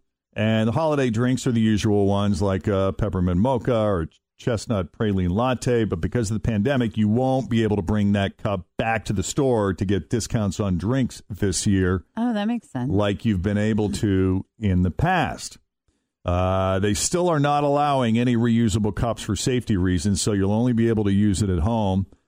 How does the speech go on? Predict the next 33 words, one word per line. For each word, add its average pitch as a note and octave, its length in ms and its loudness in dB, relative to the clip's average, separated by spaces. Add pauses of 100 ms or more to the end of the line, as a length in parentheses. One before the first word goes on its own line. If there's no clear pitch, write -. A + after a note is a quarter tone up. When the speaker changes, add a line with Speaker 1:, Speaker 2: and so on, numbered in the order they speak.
(300)
Speaker 1:
As G2+ 380 -2
for G#2+ 500 2
the G#2 80 0
rest A#2+ 280 -2
of C3 40 -2
their G#2+ 140 2
holiday F#2 380 0
cups, A2 320 -2
there G2 160 0
are F2+ 40 0
four C#3 440 0
designs F#2 500 0
this F2 240 -4
year. G2 240 0
They've F#2+ 160 0
all G#2 160 0
got F#2+ 260 -2
red, G2+ 240 0
green, G2+ 300 0
and F#2 160 0
white F#2+ 260 -2
patterns, C3 540 -2
but G2 160 -4
as E2 160 -2
usual, A#2+ 580 2 (380)
none F#2+ 160 0
of G2+ 60 -2
them G2+ 160 0
actually G2+ 420 -2
say G2 300 -2
the F2+ 100 -2
word F2 560 0 (240)
Christmas, B2+ 720 -2